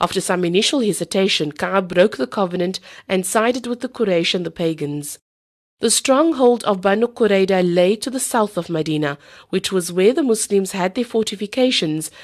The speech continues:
and where they had left their women and children,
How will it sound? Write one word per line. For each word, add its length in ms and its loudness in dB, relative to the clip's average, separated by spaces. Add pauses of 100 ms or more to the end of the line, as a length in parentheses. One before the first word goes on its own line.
(180)
and 260 0
where 200 4
they 140 0
had 180 -4
left 400 0
their 140 0
women 360 -2
and 160 -6
children, 480 -6